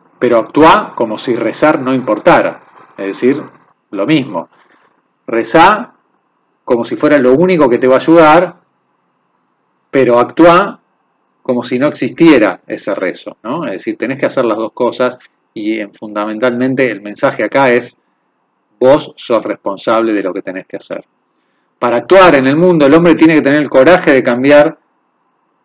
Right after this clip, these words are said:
todo lo que puede ser cambiado, y más que paciencia para conformarse con eso que no puede serlo. Porque muchas veces nos ponemos en ese rol que decíamos antes, la víctima, "Bueno, esto no se puede cambiar,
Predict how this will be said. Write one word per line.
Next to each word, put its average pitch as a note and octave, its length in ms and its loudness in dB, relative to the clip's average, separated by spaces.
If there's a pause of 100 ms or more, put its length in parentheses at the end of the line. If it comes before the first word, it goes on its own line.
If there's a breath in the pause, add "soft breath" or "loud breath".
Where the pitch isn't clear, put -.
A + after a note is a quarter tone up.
(100)
todo F3 240 6
lo C3+ 100 4
que A#2+ 80 0
puede C#3 180 0
ser A#2+ 160 -4
cambiado, F#2+ 600 -2 (100)
y A#2+ 140 -10
más C#3 160 -4
que D#3+ 100 -2
paciencia D3 600 0
para A2 180 0
conformarse B2+ 640 -6
con A#2 160 -4
eso A#2+ 260 -6
que G#2+ 120 -8
no A2+ 160 -10
puede G#2 420 -4 (600)
serlo. F2+ 300 -8 (300)
Porque G2+ 220 -6
muchas A#2+ 240 -4
veces D3+ 240 0
nos A2+ 120 -14
ponemos C#3 420 0
en G2+ 100 -12
ese G2+ 220 -8
rol A#2 260 0
que G2+ 100 -8
decíamos A2 380 -8
antes, F#2+ 340 -2
la A2+ 120 -2
víctima, A#2 400 0
"Bueno, C3+ 480 2
esto B2+ 180 -8
no A2+ 80 -6
se A2 140 -12
puede B2+ 280 0
cambiar, C#3 640 2